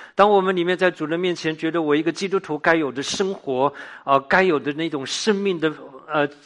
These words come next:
丰盛和自由失去的时候，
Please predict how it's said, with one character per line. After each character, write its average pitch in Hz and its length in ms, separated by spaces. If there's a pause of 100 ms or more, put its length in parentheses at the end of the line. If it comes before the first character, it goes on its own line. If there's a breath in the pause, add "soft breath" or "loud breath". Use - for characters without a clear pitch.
(160)
丰 214 280
盛 190 240
和 147 140
自 180 320
由 135 280 (200 loud breath)
失 - 260
去 - 260
的 151 120
时 127 180
候， 120 160